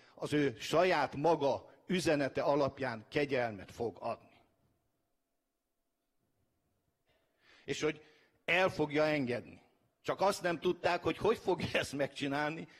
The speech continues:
és azt gondolták, hogy na most megfogtuk. Most elkaptu-, elkapjuk. És Jézus tudjuk, hogy megoldja a helyzetet, és a dolog úgy végződik, hogy fölteszi a kérdést ennek az asszonynak, hogy „Asszony, hol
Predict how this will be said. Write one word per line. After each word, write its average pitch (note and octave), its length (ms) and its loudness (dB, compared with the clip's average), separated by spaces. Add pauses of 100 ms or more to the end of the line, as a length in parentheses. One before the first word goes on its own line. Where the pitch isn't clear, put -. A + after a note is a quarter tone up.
(280)
és D3+ 160 -8
azt G3 240 2
gondolták, E3 640 4
hogy B2+ 120 -2
na C#3 140 0
most E3+ 280 2
megfogtuk. - 720 -4 (1600)
Most F#3+ 400 0 (160)
elkaptu-, - 760 0
elkapjuk. B2+ 760 0 (960)
És B2+ 160 -8
Jézus E3 360 0
tudjuk, E3+ 300 -2
hogy C#3+ 140 0
megoldja D3+ 480 2
a A#2+ 40 2
helyzetet, E3 760 -2 (400)
és D3 180 -8
a C#3 280 0
dolog D#3 380 0
úgy E3+ 200 2
végződik, D#3 800 0 (380)
hogy C#3 180 -2
fölteszi F#3 580 4
a C#3 120 2
kérdést D#3+ 520 0
ennek D3 220 0
az B2 120 0
asszonynak, C#3+ 420 0
hogy C3+ 160 2
„Asszony, D#3+ 480 4
hol F#3 540 4